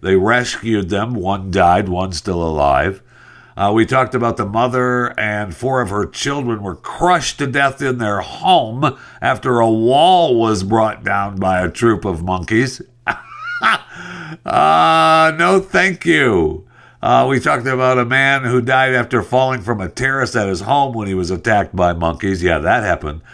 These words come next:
I mean, that happened, uh, another time. I don't even think that story is in this list, where the kid, they drug him off and threw him off the roof. Um,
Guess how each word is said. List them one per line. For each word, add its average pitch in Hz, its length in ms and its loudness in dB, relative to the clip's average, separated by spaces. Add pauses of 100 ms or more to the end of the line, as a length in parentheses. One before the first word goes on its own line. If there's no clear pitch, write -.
(120)
I 80 60 -6
mean, 82 80 -2
that 107 200 0
happened, 80 480 -6
uh, 73 520 -6
another 117 260 0
time. 80 220 -4
I 92 80 -2
don't 120 100 -2
even 82 120 -8
think 82 120 -8
that 107 180 -4
story 82 340 -2
is 71 120 -8
in 110 320 -8
this 110 260 -4
list, 80 360 -8 (380)
where 87 180 0
the 82 120 0
kid, 101 520 -2 (200)
they 87 180 0
drug 87 420 0
him 110 220 -4
off 98 440 -4
and 80 240 -8
threw 98 280 -2
him 85 80 -6
off 85 240 -2
the 78 120 -2
roof. 76 420 -4 (600)
Um, 92 880 0